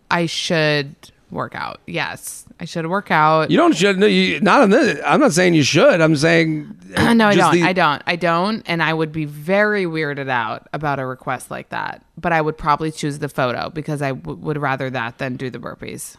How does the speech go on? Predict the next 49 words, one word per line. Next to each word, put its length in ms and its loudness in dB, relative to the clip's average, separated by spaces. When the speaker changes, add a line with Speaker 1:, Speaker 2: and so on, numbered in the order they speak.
Speaker 2:
Right. 340 2
Fifty 320 2
burpees 580 4
is 360 2
the 300 2
Speaker 1:
It's 80 4
a 40 6
Speaker 2:
worst. 460 2
Speaker 1:
no, 120 0
first 200 -6
of 60 2
all, 280 0
fifty. 680 -8
Who's 240 -4
doing 240 0
fifty 520 -2
burpees 580 2
in 160 2
a 80 4
row? 640 0
Speaker 2:
<clears throat> 80 0
Right. 280 4
So 100 4
I 60 6
guess 220 2
this, 340 0
Speaker 1:
Un-, 120 2
Speaker 2:
this 160 0
Speaker 1:
unless 380 4
you've 280 0
been 520 4
in 140 2
a 60 2
boot 280 0
camp 300 -2
for 160 2
a 60 2
while 280 4
and 100 0
you're 160 2
like, 360 -2
you 180 -4
know, 320 -8
Speaker 2:
I 100 2
guess 60 2
Speaker 1:
really 140 2
Speaker 2:
that's 400 2
Speaker 1:
good. 120 -16
Speaker 2:
this, 20 -20